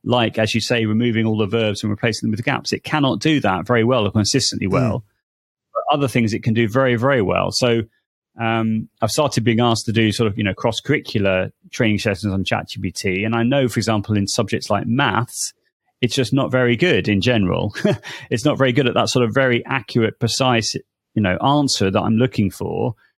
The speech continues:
Speaker 1: Um, whereas in other subjects like English, it's very good at creating whole different types of text with different tones and all the rest of it. So it's just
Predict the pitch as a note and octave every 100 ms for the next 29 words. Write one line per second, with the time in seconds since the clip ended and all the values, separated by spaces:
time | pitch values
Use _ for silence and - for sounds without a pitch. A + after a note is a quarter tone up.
0 | _ _ A2 A2+ A2+ A2 - A#2 A2 A#2
1 | C3+ C3 - G2 G2 - - A#2 A#2 G#2
2 | F#2 F2 G2+ - - A2+ - B2+ B2 A2+
3 | C3+ B2+ G#2+ - A#2 G#2 - G#2+ G2+ -
4 | _ _ - C#3 D3 C#3+ B2 A2 A2 A2+
5 | A2+ G2+ - A2+ - G2+ - G2+ G2 A2
6 | G2+ F2+ G2 G2+ G#2 G#2+ - G2+ F#2+ -
7 | A#2+ A2 D#3+ -